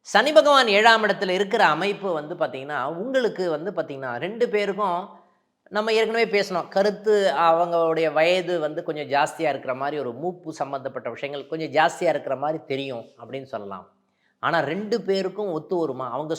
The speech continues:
ஸ்லோவா இருப்பாங்கன்னு வச்சுக்கோங்களேன். ஏழாம் இடத்துல சனி பகவான் இருந்தானா, சனி வந்து எப்பவுமே வந்து ஸ்லோ பிளானட்னு சொல்லுவோம் நம்ம. அவங்க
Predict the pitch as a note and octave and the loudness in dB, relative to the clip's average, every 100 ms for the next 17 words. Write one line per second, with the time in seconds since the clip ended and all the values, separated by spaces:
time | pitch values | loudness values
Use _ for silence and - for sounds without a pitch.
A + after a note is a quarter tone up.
0 | - G#3+ A#3 A3+ D#3+ D#3 E3 E3+ - C#3 | -2 2 6 6 6 2 0 -6 -8 -8
1 | A#2 G2+ A#2 G#2+ - - C#3+ F#3 F3 E3 | -8 -8 -8 -8 -12 -4 0 2 2 -2
2 | F3 F3 D#3+ E3 D#3 D3+ C3 B2 D3+ G3+ | -4 -6 -6 -4 -4 -4 -6 -8 -12 -12
3 | - _ _ - G3+ B3+ C4 A3 A3 F3 | -16 _ _ -6 -4 -2 -6 -2 -2 -2
4 | G3 G3+ G3+ F#3 G3+ A3 A3+ F#3+ E3 D3+ | -2 -4 -4 -8 -8 -6 -4 -2 -2 -4
5 | C#3 D#3 - B2+ A#2 F#2 _ _ _ - | -8 -12 -12 -10 -12 -14 _ _ _ -4
6 | D#3 F#3+ | 0 0